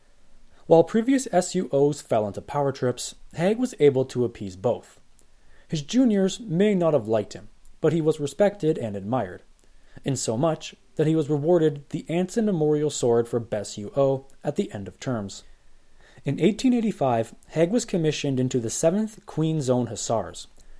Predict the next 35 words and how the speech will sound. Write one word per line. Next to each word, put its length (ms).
a 160
cavalry 500
regiment 480
whose 160
founding 400
dated 280
back 220
to 80
sixteen 460
ninety. 320
The 80
following 380
year, 280
his 180
regiment 480
sailed 280
to 120
India 380
for 160
practical 480
training. 400
Haig 340
landed 300
himself 480
as 160
adjutant, 540
giving 220
him 160
his 120
first 360
test 260
of 80
administration 720
and 160
logistics. 640